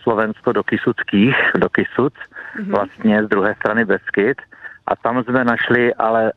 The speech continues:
Speaker 1: obrovské množství nádherných křemeňáků, což jsou houby, které mám obzvlášť rád, jsou krásné, jako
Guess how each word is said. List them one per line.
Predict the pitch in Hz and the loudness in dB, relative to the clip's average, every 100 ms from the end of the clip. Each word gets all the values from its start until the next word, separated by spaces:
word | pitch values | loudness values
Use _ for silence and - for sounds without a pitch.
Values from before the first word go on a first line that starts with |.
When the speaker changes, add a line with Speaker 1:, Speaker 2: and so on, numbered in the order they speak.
| _ - | _ -6
Speaker 1:
obrovské | 127 117 117 - - | -4 -2 -4 -2 -4
množství | 107 107 - 113 101 | -2 -2 -2 0 0
nádherných | 92 95 92 101 98 101 - | 0 0 0 -2 2 0 0
křemeňáků, | - 90 104 98 90 - 90 85 - - - - | -2 2 2 2 0 -2 -2 -2 -6 -16 -12 -4
což | 101 | -2
jsou | - 117 | 0 0
houby, | 92 104 110 | 2 0 -2
které | - 110 | 0 0
mám | 113 110 101 | 2 0 0
obzvlášť | 123 113 117 123 107 98 | -2 0 0 0 -2 -2
rád, | 95 92 - | -2 -2 -2
jsou | 101 98 | -2 -2
krásné, | - 110 104 95 - 113 95 104 107 - - - - | -2 0 -2 -4 -2 0 2 2 -2 -8 -18 -18 -6
jako | 117 98 - 113 101 | 0 0 0 0 0